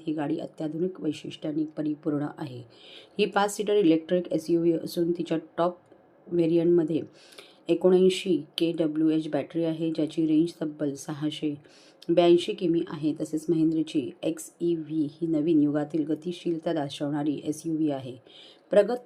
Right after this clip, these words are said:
तंत्रज्ञान आणि स्मार्ट वैशिष्ट्यांसह ही एसयूव्ही वेगवान, कार्यक्षम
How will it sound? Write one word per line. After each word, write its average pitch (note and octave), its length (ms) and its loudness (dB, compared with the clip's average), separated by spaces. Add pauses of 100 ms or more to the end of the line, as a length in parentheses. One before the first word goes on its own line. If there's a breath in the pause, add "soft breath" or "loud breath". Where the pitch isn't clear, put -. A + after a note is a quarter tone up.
तंत्रज्ञान F3 540 2
आणि E3 240 -2
स्मार्ट F3 400 -2
वैशिष्ट्यांसह D#3+ 720 -4
ही D#3 260 0
एसयूव्ही D3+ 380 -2
वेगवान, D3 360 -2
कार्यक्षम C#3+ 640 -4